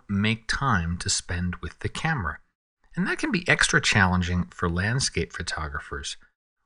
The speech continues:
where our craft requires us to get outside, often to remote locations at awkward hours of the day. And then suddenly you, you, you look up, maybe you look at your photo catalog,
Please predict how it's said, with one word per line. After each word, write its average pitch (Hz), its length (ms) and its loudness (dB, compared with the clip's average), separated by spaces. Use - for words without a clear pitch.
where 92 480 0
our 98 220 0
craft 95 560 2
requires 104 680 2
us 82 220 -2
to - 140 -4
get - 260 -6
outside, 95 720 0
often 104 300 0
to 98 140 2
remote 90 440 4
locations 92 840 -2
at 78 240 -6
awkward 87 480 0
hours 92 460 2
of 90 100 2
the 92 60 2
day. 87 500 -2
And 135 140 -6
then 143 100 0
suddenly 151 720 2
you, 113 320 -12
you, - 320 -12
you 95 140 -8
look 143 320 -2
up, 143 240 -4
maybe 120 180 0
you 123 120 2
look 127 160 -2
at - 80 -8
your 87 80 -4
photo 131 340 0
catalog, 123 680 0